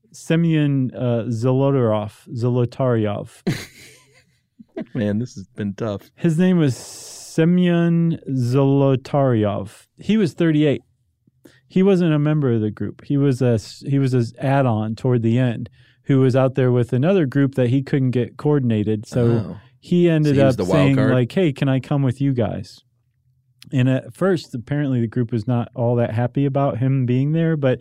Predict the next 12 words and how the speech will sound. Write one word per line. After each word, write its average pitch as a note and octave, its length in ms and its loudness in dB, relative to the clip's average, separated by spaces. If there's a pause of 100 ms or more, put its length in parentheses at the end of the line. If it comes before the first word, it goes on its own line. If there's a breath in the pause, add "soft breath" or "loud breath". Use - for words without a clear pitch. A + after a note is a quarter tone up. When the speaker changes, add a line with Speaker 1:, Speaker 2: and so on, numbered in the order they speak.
(400 soft breath)
Speaker 1:
from C3 220 0
what D3+ 140 2
I D#3+ 140 2
understand, C#3+ 680 0 (300 soft breath)
he C3+ 140 -2
really C3 280 4
kinda B2 400 0
earned B2 300 0
his A#2 160 -2
place C#3+ 440 -4
in G#2+ 140 -4
there. G2+ 300 -8